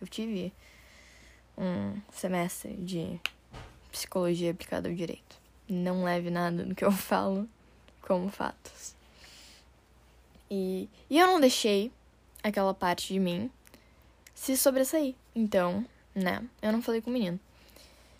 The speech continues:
Mas aquela parte tentou. E, amigos,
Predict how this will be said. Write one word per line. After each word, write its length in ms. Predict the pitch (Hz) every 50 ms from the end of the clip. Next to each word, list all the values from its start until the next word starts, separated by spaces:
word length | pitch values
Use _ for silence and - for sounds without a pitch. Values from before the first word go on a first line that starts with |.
| - - - - - - - - _ _ _ _ -
Mas 560 | 233 208 208 208 233 294 339 - - - - - - - _ - - _ _ _ _ _ _ _ _ _ _ _ _ _
aquela 280 | - 233 - 254 233 226
parte 340 | 226 320 302 - - - -
tentou. 360 | 247 254 277 262 - 180 196 - - - - - - - - - -
E, 460 | 220 214 214 220 220 220 220 - - - - - - - - - - - - - - - - - - - - _ _ - - - - - - - - - - - - -
amigos, 640 | 220 220 233 262 262 214 196 202 - - - -